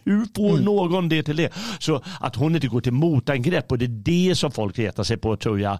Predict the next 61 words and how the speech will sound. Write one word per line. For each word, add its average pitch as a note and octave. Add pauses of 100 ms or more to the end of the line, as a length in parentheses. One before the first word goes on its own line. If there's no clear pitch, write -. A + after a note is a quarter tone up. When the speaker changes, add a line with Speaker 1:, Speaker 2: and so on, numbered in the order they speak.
Speaker 2:
Mm. C3
Speaker 1:
Och C3
då C#3
kallar C3
de G#2+
det G#2+
att G#2
hon G#2
pudlar. A#2+
Speaker 2:
Precis, F3
för A#2
att G2+
Speaker 1:
Men C3
att E3
Speaker 2:
det F3+
är F3
Speaker 1:
så, F#3+
Speaker 2:
som F3+
Speaker 1:
så, D3+
så E3
mycket C3
har G2+
hon B2
ju B2
inte B2
stått -
och B2
budat A#2+
Speaker 2:
Nej. B3
Speaker 1:
och A#2+
kört -
upp, A#2+
eh, B2 (360)
bakdelen, A2+
eh, G#2 (120)
i -
taket. A#2
Speaker 2:
Nej, D#3
N-, E3
Norpan G#3
skriver G3+
det. E3+
"Carola F#3
har F#3+
inte G3+
pudlat." G#2
Nej, C#4 (560)
enkelt. A3
Carola G3
har E3
inte G3
pudlat. C#3+ (180)
Däremot, A3
jag F3+
tror B3+
att B3+
Carola G#3+
är -
väldigt C#3+
ärlig D#3+
också. C#3+